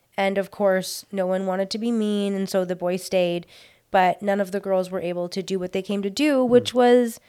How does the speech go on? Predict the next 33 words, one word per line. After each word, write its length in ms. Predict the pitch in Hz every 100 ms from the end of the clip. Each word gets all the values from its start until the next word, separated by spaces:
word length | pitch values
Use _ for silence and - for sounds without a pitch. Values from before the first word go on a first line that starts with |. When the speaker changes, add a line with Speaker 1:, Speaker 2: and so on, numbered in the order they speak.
| _
Speaker 2:
Yep. 180 | - - _ _ _ _ _ _
Speaker 1:
talk 240 | - 247 262
about 280 | 254 262 254
openly 520 | 254 254 254 254 240
a-, 120 | 233 226
about 220 | 226 233
what 120 | 220 226
they 80 | 220
were 100 | 233
going 260 | 220 220
through. 180 | 208 180
It 60 | 165
was 240 | 185 190
ridiculous. 540 | 196 202 208 170 - -
So 260 | - 185 180 - - _ _ -
I 100 | 226
do 180 | 214 254
think 240 | 262 262
that 120 | 262
as 220 | 208 226
women, 460 | 208 220 220 214 214
mothers, 480 | 208 196 202 196 190
fathers, 540 | - 190 190 190 196
parents, 480 | - 202 190 185 -
we 100 | 202
have 220 | 180 185
to 100 | -
speak 300 | 185 - 196
out 340 | 190 185 262 -
and 160 | 202 196
speak 240 | - 190
up 360 | 175 196 233 -
about, 540 | 202 185 185 180 180